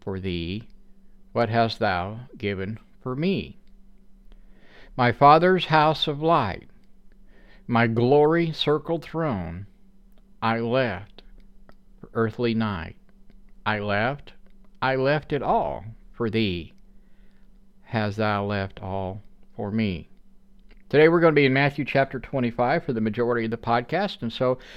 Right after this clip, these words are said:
if you have a Bible, I would encourage you to open it up and follow along.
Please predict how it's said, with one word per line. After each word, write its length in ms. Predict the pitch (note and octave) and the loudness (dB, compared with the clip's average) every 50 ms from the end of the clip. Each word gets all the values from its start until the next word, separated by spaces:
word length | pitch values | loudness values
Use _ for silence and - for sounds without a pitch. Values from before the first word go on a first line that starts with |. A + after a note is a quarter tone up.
| - - - - - | -20 -20 -12 -4 0
if 140 | C3+ B2+ | 0 2
you 100 | C3+ D3 | 2 4
have 220 | C#3+ C#3+ D3+ D#3 D3 | 4 4 4 4 4
a 80 | D3 | 4
Bible, 400 | C3+ C3 C3 D3 G3 A3+ B3+ G3 | 4 6 6 4 4 4 2 2
I 80 | C#3 B2 | 2 2
would 160 | A#2+ B2+ A#2+ | 2 2 2
encourage 480 | A#2 A#2+ A#2 - - C3+ C#3 C#3 C#3 C#3 | 0 -2 -2 -2 -2 -2 -2 -2 -4 -6
you 80 | E3 | -4
to 120 | E3+ D3+ B2+ | -2 -2 -2
open 320 | - B2+ A#2 - D3 C#3 | -2 -2 -2 -2 -2 -2
it 120 | C3 B2+ C3 | -2 0 -2
up 160 | D#3 E3+ - | -2 -2 -4
and 180 | D3 A#2+ A2+ | -6 -6 -4
follow 340 | - B2+ A#2 A#2+ B2 B2 A#2 | -2 -2 0 0 0 0 0
along. 520 | G#2 G#2 G#2+ A2 B2 D3+ G3 A#3 A3 A#3 | 0 0 0 0 0 0 0 0 -2 -4